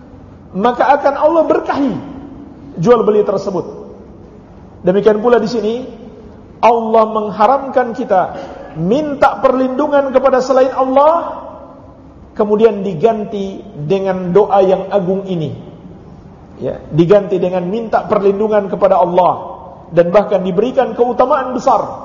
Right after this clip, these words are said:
Siapa yang minta perlindungan kepada Allah, tidak ada satupun yang bisa membahayakannya. Di sini kata para ulama, kita bisa memetik pelajaran. Kalau kita melarang orang melakukan sesuatu,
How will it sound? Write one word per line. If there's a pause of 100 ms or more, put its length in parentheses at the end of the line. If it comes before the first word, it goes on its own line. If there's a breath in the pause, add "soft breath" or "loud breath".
(400)
Siapa
yang
minta
perlindungan
kepada
Allah, (500)
tidak
ada
satupun
yang
bisa
membahayakannya. (400)
Di
sini
kata
para
ulama,
kita
bisa
memetik
pelajaran. (640)
Kalau
kita
melarang
orang
melakukan
sesuatu,